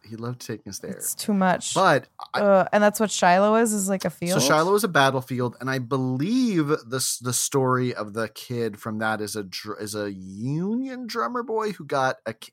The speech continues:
Speaker 1: a cannonball knocked his head off. I think.
Speaker 2: Oh, boy.
Speaker 1: I think that's the
Speaker 2: Oh,
Speaker 1: deal.
Speaker 2: boy.
Speaker 1: 'Cause I, what he,
Speaker 2: Um,
Speaker 1: i-, i-, to my dad's credit, he did get me a book of ghost stories of Shiloh in the gift shop to make up for, uh,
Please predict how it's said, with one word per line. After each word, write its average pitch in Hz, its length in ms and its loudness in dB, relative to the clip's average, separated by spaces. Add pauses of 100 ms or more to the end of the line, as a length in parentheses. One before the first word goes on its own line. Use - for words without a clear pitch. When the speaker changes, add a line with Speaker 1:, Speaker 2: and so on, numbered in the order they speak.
Speaker 1:
a 123 80 -8
cannonball 113 600 -4
knocked 98 280 -8
his 90 140 -12
head 80 140 -10
off. - 300 -20 (300)
I 107 80 -8
think. - 640 -12
Speaker 2:
Oh, 185 140 2
boy. 165 500 -2
Speaker 1:
I - 20 -6
think 123 220 -6
that's 107 260 -6
the - 100 -8
Speaker 2:
Oh, - 40 -4
Speaker 1:
deal. - 100 -16
Speaker 2:
boy. - 380 -2 (100)
Speaker 1:
'Cause 139 160 2
I, 135 140 4
what 135 320 0
he, 147 240 -2 (140)
Speaker 2:
Um, 185 500 4
Speaker 1:
i-, - 20 -8
i-, 147 120 -6
to 185 180 0
my 170 120 6
dad's 151 220 4
credit, 131 320 -2
he 123 140 -4
did 120 320 -2
get 113 260 -2
me 107 420 -8
a 101 300 -6
book 107 340 -6
of 101 200 -6
ghost 104 280 -4
stories 95 460 -6
of 92 160 -12
Shiloh 90 720 -8 (360)
in 127 180 -2
the 113 60 -6
gift 104 220 -8
shop 101 400 -6
to - 140 -8
make 104 240 -8
up 98 160 -10
for, 92 540 -10
uh, 87 440 -12